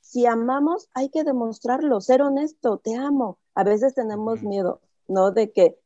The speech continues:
Speaker 1: si demuestro mucho amor, híjole, se va a aprovechar de que lo amo mucho, ¿no?
Speaker 2: Ujú.
Speaker 1: O tal vez no siento mucho amor por esta persona y no soy honesta, ¿no? No soy honesta y, este, y pierdo tiempo, ¿no?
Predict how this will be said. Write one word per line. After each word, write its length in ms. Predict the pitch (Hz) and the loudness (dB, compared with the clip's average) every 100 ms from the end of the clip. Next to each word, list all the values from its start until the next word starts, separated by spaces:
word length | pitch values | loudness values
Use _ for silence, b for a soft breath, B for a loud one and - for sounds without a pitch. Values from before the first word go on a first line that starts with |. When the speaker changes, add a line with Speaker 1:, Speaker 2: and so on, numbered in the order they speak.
| _ | _
Speaker 1:
si 160 | - 220 | 0 4
demuestro 520 | 226 233 254 311 294 | 6 4 0 -2 -2
mucho 300 | 277 269 277 | -2 -2 -4
amor, 320 | 254 240 262 | -2 0 0
híjole, 220 | 262 254 | 0 -4
se 160 | 220 220 | -2 -2
va 80 | 220 | -2
a 20 | |
aprovechar 540 | 240 254 220 - 226 | 0 0 -2 -2 -4
de 120 | 226 233 | -4 -4
que 120 | 220 | -4
lo 220 | 190 180 | -2 -2
amo 260 | 180 196 190 | -2 -6 -8
mucho, 400 | 185 175 - - _ _ _ - | -8 -10 -10 -20 _ _ _ -4
¿no? 300 | 180 320 _ 127 | -2 -2 _ -20
Speaker 2:
Ujú. 420 | - - - - | -20 -20 -14 2
Speaker 1:
O 160 | 220 | 2
tal 260 | 220 269 277 | 6 6 8
vez 320 | 254 254 - _ _ _ _ _ _ | 6 4 2 _ _ _ _ _ _
no 320 | 233 226 254 269 | 2 4 4 2
siento 600 | - 294 269 262 269 262 | 0 2 2 2 2 2
mucho 340 | 247 240 247 | 0 0 -4
amor 260 | 226 226 226 | -2 -4 -2
por 200 | 226 214 | 0 0
esta 240 | 214 233 | -4 -8
persona 580 | 226 226 226 262 247 185 _ _ _ | -4 -6 -2 -2 -2 -6 _ _ _
y 120 | 208 196 | 0 2
no 200 | 190 180 | 2 2
soy 220 | 233 294 | 0 0
honesta, 500 | 285 254 - - - _ _ _ _ _ _ - | -2 -4 -8 -16 -16 _ _ _ _ _ _ 0
¿no? 180 | 175 | 0
No 220 | 202 196 185 | 2 0 2
soy 200 | 233 233 | 2 2
honesta 560 | 214 208 - 240 262 | 0 -4 -2 -2 0
y, 240 | - 202 190 | -2 2 2
este, 280 | 185 - - | 2 -2 -4
y 180 | 196 185 185 _ | -2 -2 -4 _
pierdo 300 | 254 233 185 | 2 4 2
tiempo, 480 | - 247 233 165 185 _ _ _ | 0 -2 0 -6 -8 _ _ _
¿no? 240 | 165 - | -10 -10